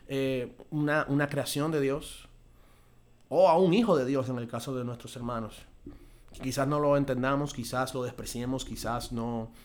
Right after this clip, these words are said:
no, no lo conozcamos bien, quizás simplemente veamos solamente su pecado y no lo perdonemos o lo juzguemos en base a su pecado, sin, sin terminar de entender que esa perso-, con esa persona también Cristo está lidiando, de que esa persona va a responder a su Señor y no tú,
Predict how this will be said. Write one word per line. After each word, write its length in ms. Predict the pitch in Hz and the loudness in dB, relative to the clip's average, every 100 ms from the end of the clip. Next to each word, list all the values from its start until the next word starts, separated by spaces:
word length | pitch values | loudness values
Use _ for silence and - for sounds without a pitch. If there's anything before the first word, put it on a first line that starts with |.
| - | -10
no, 140 | 120 117 | -4 -2
no 280 | 117 113 123 | 0 0 -2
lo 80 | |
conozcamos 480 | 123 110 - 120 107 | -2 -4 -4 -4 -4
bien, 240 | 104 117 117 | -4 -6 -6
quizás 440 | 104 - 113 - | -8 -6 -6 -4
simplemente 460 | 113 123 117 117 113 | -6 -4 -4 -4 -4
veamos 380 | 104 123 113 - | -4 -4 -6 -10
solamente 520 | - 123 117 120 113 | -8 -6 -4 -4 -6
su 120 | 113 | -10
pecado 520 | 110 107 117 127 120 - - - - - | -6 -2 0 0 -6 -16 -20 -20 -20 -12
y 100 | 123 | -4
no 100 | 113 | 0
lo 100 | 120 | 0
perdonemos 640 | 120 117 107 110 131 117 117 | 0 -2 -2 -2 0 -2 -4
o 40 | |
lo 60 | 104 | -6
juzguemos 420 | 107 113 131 117 | -6 -4 -2 -2
en 60 | |
base 160 | 107 110 | -4 -6
a 40 | |
su 120 | 110 110 | -8 -8
pecado, 560 | 101 92 117 104 87 - | -4 -2 0 -2 -8 -10
sin, 440 | 107 107 67 - - _ _ 110 | -8 -8 -8 -12 -18 _ _ -10
sin 320 | - 117 110 | -4 -2 -2
terminar 480 | 113 113 107 110 120 | -2 -2 -2 -2 -2
de 80 | 123 | -2
entender 380 | 113 113 120 | -2 -2 -2
que 60 | 120 | -4
esa 160 | 117 117 | -8 -8
perso-, 280 | 113 - | -10 -8
con 160 | - 127 | -4 -2
esa 160 | 127 127 | -2 -2
persona 320 | 123 135 127 | -2 -2 -2
también 300 | 123 131 127 | 0 0 2
Cristo 240 | 143 131 | 0 0
está 120 | 131 | -2
lidiando, 460 | 127 123 143 139 131 - - - - | -2 0 0 0 -4 -8 -20 -16 -8
de 100 | 143 | -2
que 120 | 135 | 0
esa 160 | 139 131 | 0 -2
persona 320 | 151 156 147 | -2 0 2
va 100 | 156 | 2
a 60 | 175 | 2
responder 360 | - 147 156 | 0 0 0
a 60 | 151 | -2
su 100 | 151 | -2
Señor 320 | 131 143 170 | -2 0 2
y 60 | 135 | 2
no 120 | 131 | 2
tú, 300 | 220 175 | 0 -2